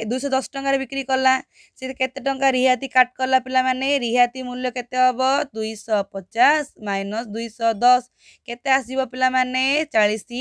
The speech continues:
ଟଙ୍କା। ବୁଝିଲା? ତାପରେ ସେ କ'ଣ କହିଲା ପିଲାମାନେ? ଶତକଡ଼ା ରିହାତି। ତ ଶତକଡ଼ା ରିହାତି ପାଇଁ ମୁଁ କ'ଣ କହିଥିଲି ଫର୍ମୁଲା? ରିହାତି ଯାହା ଆସିବ ତାହା ଲେଖିବା ଲବରେ, ଲିଖିତ ମୂଲ୍ୟ ଯାହା ଥିଲା ତାହା ଲେଖିବା ହରରେ, ଗୁଣନ କ'ଣ କରିବ ପିଲାମାନେ? ଶହେ।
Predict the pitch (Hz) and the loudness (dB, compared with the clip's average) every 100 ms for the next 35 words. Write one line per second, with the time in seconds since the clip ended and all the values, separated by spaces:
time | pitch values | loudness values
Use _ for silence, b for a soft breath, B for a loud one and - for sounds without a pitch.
0 | 302 - 208 190 - 240 247 - _ _ | -6 -4 -6 -4 2 2 2 -4 _ _
1 | 220 240 285 285 294 _ b b - 254 | -12 -6 -2 0 -2 _ b b 0 2
2 | 277 294 302 294 285 285 277 277 269 269 | 2 -2 -2 -4 -4 -2 0 0 0 0
3 | 269 277 294 254 - 302 302 294 247 220 | 0 -2 -2 -4 -4 0 2 4 4 4
4 | 196 190 _ _ _ - 190 240 - 277 | 2 -6 _ _ _ -16 -12 -10 -6 -2
5 | 277 277 254 262 247 269 262 262 262 - | 0 2 2 2 0 -4 -6 -6 -6 -2
6 | 247 254 254 254 262 262 262 247 254 262 | -2 0 -2 -4 -6 -6 0 0 0 0
7 | 262 277 302 247 220 247 240 269 208 233 | 4 4 2 0 0 0 0 -8 -2 0
8 | 240 240 240 262 262 - 247 254 240 254 | 2 0 -2 -4 -4 0 0 0 -4 -6
9 | 233 240 196 190 180 220 247 277 311 320 | 2 2 2 -2 0 0 4 4 2 0
10 | b b b 277 285 330 320 311 311 311 | b b b -8 -6 -2 -2 0 4 4
11 | 285 285 285 277 269 254 247 240 254 233 | 4 2 2 0 2 2 2 -2 -2 0
12 | 196 185 185 214 240 247 262 226 240 240 | 0 -2 0 0 2 0 0 -2 -4 -2
13 | 247 247 233 240 240 262 277 285 269 | -2 0 -2 -2 -2 -2 -2 0 2